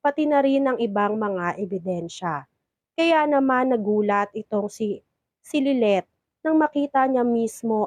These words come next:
ang picture nilang magkapatid na si Eira, pati na rin ang picture ni Mang Kanor at ng kanilang ina na si Attorney Meredith.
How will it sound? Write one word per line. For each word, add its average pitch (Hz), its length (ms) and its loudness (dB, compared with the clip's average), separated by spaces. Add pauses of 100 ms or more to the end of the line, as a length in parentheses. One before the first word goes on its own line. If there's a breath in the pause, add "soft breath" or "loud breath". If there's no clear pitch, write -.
ang 220 240 -4
picture 254 400 0
nilang 208 400 0
magkapatid 214 800 -2 (400)
na 285 80 2
si 277 160 -2
Eira, 185 560 0 (320)
pati 311 240 0
na 311 160 2
rin 294 240 2
ang 262 240 -2
picture 233 400 0
ni 226 160 0
Mang 185 220 -4
Kanor 220 500 0 (320)
at 311 160 0
ng 311 140 0
kanilang 294 580 2
ina 254 320 2
na 240 160 0
si - 160 -4
Attorney 185 560 -2
Meredith. 175 600 -4